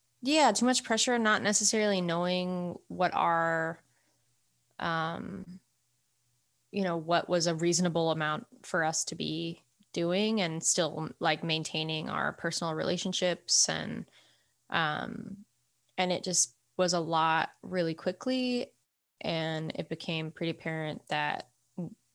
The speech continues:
like, some of our, you know, that it threatened our, I don't know,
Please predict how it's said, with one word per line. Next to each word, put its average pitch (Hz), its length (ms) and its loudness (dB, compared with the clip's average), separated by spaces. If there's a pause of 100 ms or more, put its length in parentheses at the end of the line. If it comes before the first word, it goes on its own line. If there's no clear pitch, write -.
(120)
like, - 540 -6
some 156 320 0
of 156 120 -8
our, 151 420 -4 (920)
you 254 100 0
know, 175 140 4
that 160 320 0 (360)
it - 240 -2 (1080)
threatened 175 460 -2
our, 156 460 -2 (1400)
I 202 80 0
don't 240 140 0
know, 170 360 -4